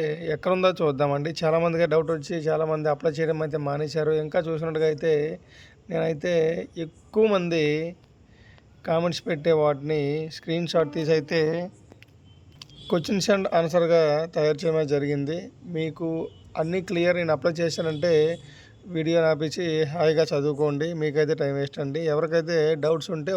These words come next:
వాళ్ళైతే వీడియోని కంటిన్యూ చేయండి, ఎండ్ వరకు చూడండి. ఇంకా డౌట్స్ ఏమైనా ఉంటే మన గత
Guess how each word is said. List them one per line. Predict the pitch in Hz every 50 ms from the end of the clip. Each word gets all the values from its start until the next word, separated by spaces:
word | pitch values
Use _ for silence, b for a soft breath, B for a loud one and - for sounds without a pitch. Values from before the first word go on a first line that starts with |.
| 170
వాళ్ళైతే | 151 151 151 156 156 151 135 185 180 165 160 165 170 160 151
వీడియోని | 156 160 160 165 175 165 165
కంటిన్యూ | 156 151 151 156 143 156
చేయండి, | 151 151 147 147 151 190 202 170
ఎండ్ | 156 160 170
వరకు | 175 175 180 175 -
చూడండి. | 165 147 143 143 143 151 190 233 269 359 B B B B B B B B - 180 175
ఇంకా | 185 180 214 214 196 190
డౌట్స్ | 190 185 - -
ఏమైనా | 202 180 175 165
ఉంటే | 156 196 196 180 170 170 180 185 180 170
మన | 165 160 160 147
గత | 156 151